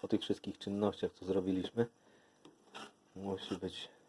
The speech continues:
musi być to piękne. Dolewamy. Ja różnie dolewam tej śmietanki. Jak, jak tam zależy, jak mi podejdzie ochota i humor.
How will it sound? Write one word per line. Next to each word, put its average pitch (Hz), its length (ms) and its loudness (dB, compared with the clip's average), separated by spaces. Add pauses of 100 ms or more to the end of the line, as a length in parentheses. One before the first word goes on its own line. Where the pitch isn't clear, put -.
(320)
musi 98 240 -8
być 95 140 -2
to 98 140 -2
piękne. - 440 -2 (680)
Dolewamy. 110 580 8
Ja 151 140 12
różnie 107 340 12
dolewam 87 360 6
tej 87 120 2
śmietanki. 87 560 -2
Jak, 110 420 10 (1200)
jak 110 340 6
tam 92 300 0
zależy, 92 540 8 (320)
jak 95 300 4 (180)
mi 95 100 -2
podejdzie 90 520 6 (500)
ochota 98 340 6
i 92 80 6
humor. 90 320 2